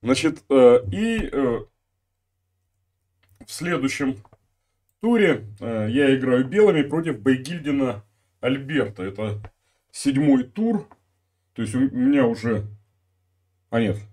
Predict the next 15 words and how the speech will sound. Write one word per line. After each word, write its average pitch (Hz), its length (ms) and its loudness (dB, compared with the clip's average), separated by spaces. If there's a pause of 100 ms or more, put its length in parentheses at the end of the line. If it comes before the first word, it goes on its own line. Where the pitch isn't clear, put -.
(180)
шестой 113 500 -6
тур, - 200 -16
да, 87 120 -10
первый 92 360 -6
у 90 60 -6
черными. 123 540 -8 (400)
Погодите, 78 300 -20
второй 95 320 -8
белым, 107 300 -4
третий, 92 320 -10
да, - 280 -2 (400)
четвертый, 110 720 -10 (260)
да, 104 140 -6
седьмой 185 420 -4
тур. 104 240 -10